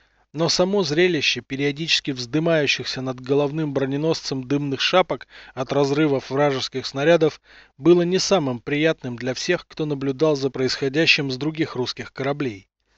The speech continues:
Японская колонна продолжала идти выбранным курсом, почти строго на норд, что с одной стороны позволяло удерживать русские линкоры от прорыва к Бидзыво, а с другой, в связи с общим преимуществом в ходе у японских кораблей,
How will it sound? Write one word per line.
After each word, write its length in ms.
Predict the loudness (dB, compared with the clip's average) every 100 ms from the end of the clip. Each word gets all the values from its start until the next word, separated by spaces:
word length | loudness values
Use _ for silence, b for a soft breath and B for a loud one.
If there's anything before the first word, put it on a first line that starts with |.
| _ -6
Японская 580 | -4 2 0 2 0
колонна 500 | 2 2 4 2 0
продолжала 720 | -2 0 4 4 8 6 6 2
идти 280 | -4 -4
выбранным 500 | -2 -2 0 -2 -2
курсом, 480 | -2 -2 -2 -4 -6 -10 _
почти 320 | -2 0 0 -2
строго 420 | 0 0 2 0
на 160 | 0
норд, 340 | 0 0 -2 -8 b b b
что 240 | -2 0
с 80 | 2
одной 260 | 2 4 0
стороны 400 | 2 0 0 0
позволяло 640 | 0 2 4 6 6 4
удерживать 640 | 0 0 2 2 0 0
русские 340 | -2 -2 -6
линкоры 460 | -4 -4 0 0 2
от 160 | -2 -2
прорыва 480 | 0 4 4 2
к 80 | -2
Бидзыво, 600 | -6 -6 0 2 2 -4 _ _ 0
а 140 | 2
с 80 | 2
другой, 460 | 2 4 4 4 -4 _
в 60 | -6
связи 340 | -2 -2 -2
с 120 | -2
общим 340 | -2 0 -2 -4
преимуществом 840 | -6 -4 -2 -2 -2 -4 -8 -8
в 60 | -6
ходе 340 | -2 -2 0
у 60 | -4
японских 580 | -4 -6 -8 -6 -10
кораблей, 540 | -6 -4 0 2 2